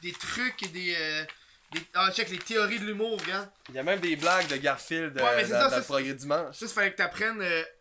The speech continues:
Speaker 1: le setup, la prémisse, puis le punch. Check, attends, t'as
Speaker 2: Comment,
Speaker 1: les
Speaker 2: comment raconter une bonne
Speaker 1: Ben
Speaker 2: blague
Speaker 1: oui,
Speaker 2: dans
Speaker 1: ben
Speaker 2: un,
Speaker 1: oui.
Speaker 2: un bon timing.
Speaker 1: Ben ouais.
Speaker 2: Ben pour vrai, c'est bon,
Speaker 1: C'est une,
Speaker 2: ça.
Speaker 1: c'est une, c'est une règle. Genre, euh, un set, check, il y a des exemples de setup,
Speaker 2: C'est
Speaker 1: prémisse,
Speaker 2: vraiment,
Speaker 1: puis punch,
Speaker 2: euh,
Speaker 1: hein.
Speaker 2: sous-estimé, mais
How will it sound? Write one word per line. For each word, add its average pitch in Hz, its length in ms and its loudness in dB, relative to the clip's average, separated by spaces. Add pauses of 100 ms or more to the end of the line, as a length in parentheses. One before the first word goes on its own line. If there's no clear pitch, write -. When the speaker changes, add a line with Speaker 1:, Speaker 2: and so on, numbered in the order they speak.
Speaker 1:
le 165 140 -4
setup, 214 420 0
la 180 120 0
prémisse, 202 420 -4
puis 175 120 -16
le 147 140 -18
punch. 190 640 -4 (600)
Check, 170 220 -4
attends, 165 320 -4
t'as 156 60 -10
Speaker 2:
Comment, 156 240 4
Speaker 1:
les 165 80 0
Speaker 2:
comment 160 260 2
raconter 143 340 0
une 156 60 -6
bonne 139 160 -2
Speaker 1:
Ben 156 100 -2
Speaker 2:
blague 147 240 6
Speaker 1:
oui, - 80 2
Speaker 2:
dans 127 120 -2
Speaker 1:
ben 160 220 2
Speaker 2:
un, - 40 -6
Speaker 1:
oui. - 140 2
Speaker 2:
un 139 100 4
bon 156 180 0
timing. 135 520 -2
Speaker 1:
Ben 170 140 0
ouais. 185 180 0 (340)
Speaker 2:
Ben 180 160 2
pour 151 120 -2
vrai, 214 160 2
c'est - 180 -2
bon, 139 120 4
Speaker 1:
C'est 185 100 2
une, 196 60 -4
Speaker 2:
ça. 135 240 -2
Speaker 1:
c'est - 180 -10
une, 185 120 -8
c'est 170 220 -10
une 190 80 -4
règle. 170 500 -2 (420)
Genre, 175 280 2
euh, 160 260 0
un 170 40 0
set, 202 220 -6 (140)
check, - 180 -4
il 156 60 -6
y - 20 -10
a 143 140 -10
des 160 60 -8
exemples 175 360 -2
de 147 60 -6
setup, - 320 -8
Speaker 2:
C'est - 160 -6
Speaker 1:
prémisse, 151 220 2
Speaker 2:
vraiment, 190 60 6
Speaker 1:
puis - 20 6
punch, 147 340 6
Speaker 2:
euh, 123 160 0
Speaker 1:
hein. 131 60 -6
Speaker 2:
sous-estimé, 160 640 -4
mais 135 160 -2